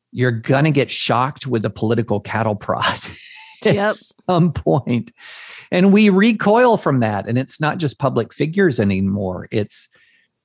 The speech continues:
Speaker 1: private citizens. I, I, I
Speaker 2: Yeah.
Speaker 1: have a friend who on January sixth, he was very, uh, pro-Trump. And on January sixth, he posted a condemnation of the violence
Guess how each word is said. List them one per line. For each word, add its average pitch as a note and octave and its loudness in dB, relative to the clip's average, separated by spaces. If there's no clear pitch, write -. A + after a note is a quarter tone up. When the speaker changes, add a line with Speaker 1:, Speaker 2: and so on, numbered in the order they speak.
Speaker 1:
private B2+ 0
citizens. B2 -2
I, D#2+ -4
I, A2+ -2
I A2 0
Speaker 2:
Yeah. A2+ 0
Speaker 1:
have A#2 0
a A2 -2
friend B2 -2
who G#2+ 0
on G#2+ 0
January A2+ 0
sixth, - -4
he A#2+ -2
was G#2+ -2
very, A#2+ 0
uh, A2 0
pro-Trump. C#3+ -2
And A2 0
on G2+ 0
January A#2 0
sixth, A#2+ -6
he G#2+ -4
posted A2+ -2
a G2+ -4
condemnation A2+ 0
of G#2+ 0
the G#2+ -2
violence A2+ -2